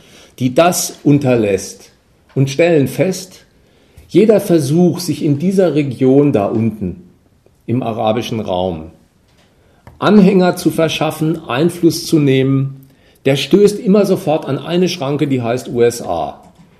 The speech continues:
Die haben da die meisten Ölfelder besetzt,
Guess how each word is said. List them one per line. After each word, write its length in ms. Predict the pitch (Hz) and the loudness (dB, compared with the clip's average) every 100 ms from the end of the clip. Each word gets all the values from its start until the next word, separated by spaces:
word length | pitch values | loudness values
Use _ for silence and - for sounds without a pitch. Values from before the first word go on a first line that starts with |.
| _ 180 | _ 2
Die 220 | 220 165 | 4 4
haben 320 | 131 143 156 | 2 0 2
da 200 | 131 131 | 2 2
die 120 | 123 | 2
meisten 440 | 110 101 104 - 101 | 0 0 -2 -4 -2
Ölfelder 600 | 143 175 - 156 143 127 | 2 2 0 -4 -2 -2
besetzt, 600 | 131 127 120 - - | -2 -2 -4 -6 -18